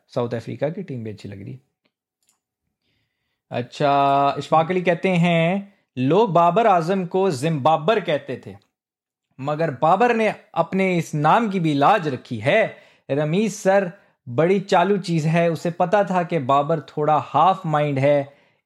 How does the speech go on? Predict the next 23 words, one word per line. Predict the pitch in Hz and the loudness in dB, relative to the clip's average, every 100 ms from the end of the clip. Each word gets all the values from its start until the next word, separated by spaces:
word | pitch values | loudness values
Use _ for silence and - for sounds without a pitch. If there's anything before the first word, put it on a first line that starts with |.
| - | -4
इसके | 151 - - 165 156 | -4 -4 -4 0 2
ज़रिए | 131 139 147 160 | 2 0 0 0
अपना | 147 - 160 156 156 | 0 -2 2 2 2
उल्लू | - 160 170 151 | 0 0 0 0
सीधा | 151 139 131 | -2 0 0
कर | 131 120 | -2 -4
लो।" | 120 | -4
मतलब | 127 151 175 | -2 0 0
ये | 170 | 0
कहना | 180 180 | 0 2
चाह | 175 175 | 2 2
रहे | 180 | 4
हैं | 160 | 2
बाबर | 156 160 | 2 2
ने | 165 165 - 135 | 2 2 0 -2
जिम्बाब-, | 147 139 143 143 92 | 0 2 0 -2 -10
जिम्बाब्वे | 123 147 143 156 | -6 0 2 2
के | 180 | 2
खिलाफ | 175 160 | 2 2
भी | 160 | -2
score | - - 156 | -4 -2 0
नहीं | 156 175 | 0 -2
किया, | 165 143 143 | -2 -2 -2